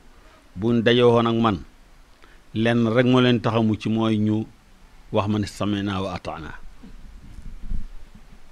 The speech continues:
Yàlla, ñoom ñëpp, liñ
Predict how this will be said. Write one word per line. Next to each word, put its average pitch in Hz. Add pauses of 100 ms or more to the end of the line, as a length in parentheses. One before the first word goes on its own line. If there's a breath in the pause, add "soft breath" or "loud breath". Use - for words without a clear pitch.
(420)
Yàlla, 107 (2750)
ñoom 113
ñëpp, 147 (2000)
liñ 123